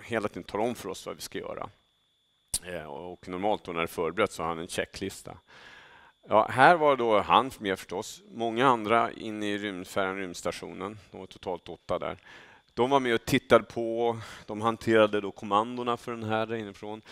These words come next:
Tittade i kikar, försökte komma på vad som kunde vara fel. Och så massor av människor på markkontrollen. Och markkontrollen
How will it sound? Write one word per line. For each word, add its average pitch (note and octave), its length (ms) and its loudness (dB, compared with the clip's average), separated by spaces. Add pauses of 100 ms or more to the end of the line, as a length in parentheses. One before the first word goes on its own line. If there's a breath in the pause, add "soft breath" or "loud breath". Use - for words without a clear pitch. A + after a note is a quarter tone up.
(520 loud breath)
Tittade - 260 4
i A2 40 8
kikar, A#2 580 2
försökte A2 380 -8
komma A2 220 -6
på A2 160 -10
vad G#2+ 140 0
som - 140 -14
kunde G#2 180 -12
vara G#2 100 0
fel. F#2+ 400 -8
Och B2+ 120 -8
så A#2+ 200 -4 (300)
massor B2 480 0
av A#2 60 0
människor F#2+ 300 -6
på F2+ 100 -20
markkontrollen. G2 800 -8 (560 loud breath)
Och A2 180 -2
markkontrollen B2 1040 2